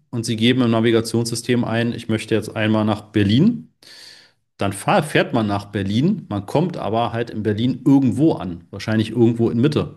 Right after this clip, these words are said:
Wenn ich aber an den Stadtrand wollte, dann komme ich da halt nicht an, ne? Dann, dann brauche ich da noch mal eine halbe Stunde bis Stunde.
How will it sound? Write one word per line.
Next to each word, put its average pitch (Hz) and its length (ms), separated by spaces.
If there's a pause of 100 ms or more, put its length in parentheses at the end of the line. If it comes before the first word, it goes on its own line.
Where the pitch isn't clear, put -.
Wenn 101 140
ich 98 120
aber 101 560
an 110 120
den 107 120
Stadtrand 104 500
wollte, 95 540
dann 95 160
komme 113 220
ich 113 80
da 95 140
halt 98 180
nicht 110 200
an, 127 360
ne? 147 160
Dann, 104 260
dann 104 120
brauche 131 220
ich 104 80
da 87 120
noch 87 160
mal 92 160
eine 87 80
halbe 92 220
Stunde 92 280
bis 85 140
Stunde. 117 420